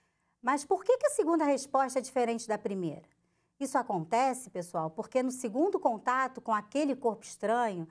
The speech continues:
o sistema imune já sabia como responder, pois já tinha a memória imunológica de como deveria proceder. Essas defesas naturais são mega importantes.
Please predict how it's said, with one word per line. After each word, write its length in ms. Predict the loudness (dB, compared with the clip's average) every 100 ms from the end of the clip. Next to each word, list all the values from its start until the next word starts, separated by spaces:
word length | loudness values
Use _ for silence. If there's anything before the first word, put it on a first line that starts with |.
| -14 _ -12
o 60 |
sistema 440 | -12 -4 2 4 4
imune 380 | 4 2 2
já 160 | 2 0
sabia 680 | 0 0 0 0 4 4 4
como 240 | 0 0
responder, 680 | 0 0 0 2 2 0 -4 -18 _ _
pois 160 | 0 2
já 160 | 2 0
tinha 380 | 0 4 4
a 20 | 4
memória 880 | 4 2 2 4 6 6 6 4 2
imunológica 960 | 2 2 2 2 2 0 -6 -14 -20 -20 _ _ _
de 100 | -8
como 400 | 0 4 4 2
deveria 760 | 2 4 4 2 2 2 2
proceder. 600 | 0 -4 -2 -4 -4 -10 -16 _ _ _ _ _ _
Essas 300 | 0 0 0
defesas 480 | 0 2 0 0 0
naturais 640 | 0 0 0 2 2 -2
são 200 | -2 -2
mega 640 | 0 0 2 4 2 2
importantes. 800 | -2 -4 -8 -10 -16 -18 _ -20